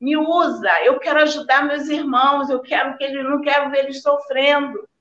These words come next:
Aí foi. Aí, na volta, eu senti que eu estava, assim, eu, eu estava sentindo até muitas das emoções daqueles que estavam vindo comigo. Eu estava sentindo que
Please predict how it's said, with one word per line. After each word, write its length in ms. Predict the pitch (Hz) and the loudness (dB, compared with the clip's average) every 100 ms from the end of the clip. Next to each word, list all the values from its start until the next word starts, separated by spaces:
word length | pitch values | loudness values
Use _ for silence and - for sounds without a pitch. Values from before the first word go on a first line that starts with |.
| _ _ _ _ _ _ _ - | _ _ _ _ _ _ _ -8
Aí 720 | - 285 285 302 381 453 440 _ _ _ - | 0 2 2 0 -2 -4 -8 _ _ _ -6
foi. 340 | 262 214 214 - | -2 -2 -2 -2
Aí, 260 | 294 320 | -2 0
na 240 | 392 370 254 | -2 -2 0
volta, 420 | 269 311 294 - - | 2 2 2 -2 -4
eu 80 | - | -8
senti 480 | 302 285 - 262 277 | -6 -6 -4 -6 -6
que 80 | 320 | -6
eu 60 | |
estava, 800 | 330 - - 254 277 349 269 226 - - - 202 208 _ - - | -8 -10 -2 2 4 2 0 -2 -2 -6 -14 -18 -20 _ -20 -18
assim, 320 | - 175 156 - - | -16 -14 -14 -16 -12
eu, 120 | 208 214 214 _ - - | -10 -10 -16 _ -16 -6
eu 80 | 214 | -6
estava 840 | 220 220 240 277 370 302 226 220 - | -6 -4 0 2 0 0 -2 -2 -10
sentindo 580 | 247 233 - 294 302 240 | -10 -10 -6 -6 -6 -6
até 200 | - 285 | -2 0
muitas 440 | 262 294 - 277 | 0 -4 -4 -4
das 220 | 254 240 | -4 -2
emoções 600 | 254 247 220 226 285 302 | -2 -2 -4 -2 0 2
daqueles 360 | 302 269 294 302 | 2 -2 -4 -6
que 60 | - | -6
estavam 400 | 311 311 339 320 | -6 -4 -4 -4
vindo 280 | 320 359 | -4 -4
comigo. 720 | 370 370 339 330 262 208 - - _ _ _ _ | -4 -4 -4 -4 -4 -6 -8 -12 _ _ _ _
Eu 100 | 226 | -12
estava 320 | 226 311 - 403 | -4 -2 -2 -4
sentindo 680 | 330 285 285 277 233 247 - | -4 -4 -4 -4 -4 -8 -12
que 220 | 214 | -16